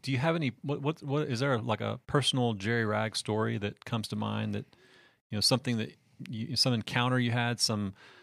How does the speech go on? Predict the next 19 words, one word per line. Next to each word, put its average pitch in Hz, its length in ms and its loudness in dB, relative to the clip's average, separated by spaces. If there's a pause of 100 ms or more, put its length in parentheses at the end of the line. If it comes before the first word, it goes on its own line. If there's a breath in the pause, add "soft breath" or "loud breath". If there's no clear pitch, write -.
(400 loud breath)
sermon, 139 500 6
some 104 480 2
conversation 120 680 2
you 117 60 2
had 117 180 0
with 110 120 -8
him 113 300 0
that 107 140 -6
just 117 200 -2
sort 110 100 -2
of 101 80 -2
stands 107 300 -2
out 107 180 0
as, 104 220 -4
you 104 60 -4
know, 104 120 -4
it's - 120 -8
classic 110 560 0
Jerry? 107 400 -6